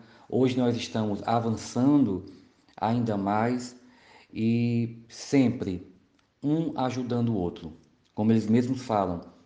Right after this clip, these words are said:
nós ouvintes ensinamos a língua portuguesa e eles, enquanto surdos, ensinam a língua de sinais. Eu só entendo e compreendo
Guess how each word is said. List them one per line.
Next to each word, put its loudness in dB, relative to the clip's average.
nós 2
ouvintes -2
ensinamos -4
a -2
língua -4
portuguesa -6
e 0
eles, 2
enquanto -4
surdos, -8
ensinam -8
a 0
língua 2
de -4
sinais. 0
Eu 0
só 2
entendo 2
e 0
compreendo 2